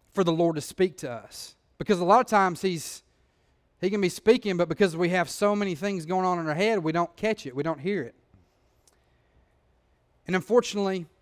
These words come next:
we look to a lot of different things for answers when we're going through trials, we're going through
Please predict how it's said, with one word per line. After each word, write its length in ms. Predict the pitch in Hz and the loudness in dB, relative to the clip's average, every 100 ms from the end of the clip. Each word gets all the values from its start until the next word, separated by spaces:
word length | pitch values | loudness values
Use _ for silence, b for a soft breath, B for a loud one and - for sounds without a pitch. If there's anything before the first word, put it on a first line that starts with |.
| - | -4
we 120 | 165 | 0
look 200 | 190 208 | 2 0
to 140 | 190 | 0
a 40 | 175 | 2
lot 320 | 160 180 190 | 6 6 4
of 180 | 160 139 | 2 0
different 340 | 185 185 160 | -2 0 -8
things 460 | - 190 196 165 - | -6 -4 -4 -6 -8
for 160 | 165 | -8
answers 720 | 156 175 190 - 117 - - - _ _ _ _ _ _ _ | -4 -4 -4 -8 -14 -14 -14 -16 _ _ _ _ _ _ _
when 120 | 151 | -4
we're 100 | 160 | -2
going 300 | 143 170 190 | 0 0 0
through 280 | 175 160 139 | -2 -4 -6
trials, 520 | 123 - 151 139 127 120 | -4 2 2 2 -2 -8
we're 80 | |
going 300 | 123 160 180 | -6 -2 -2
through 340 | - 160 143 | -4 -4 -4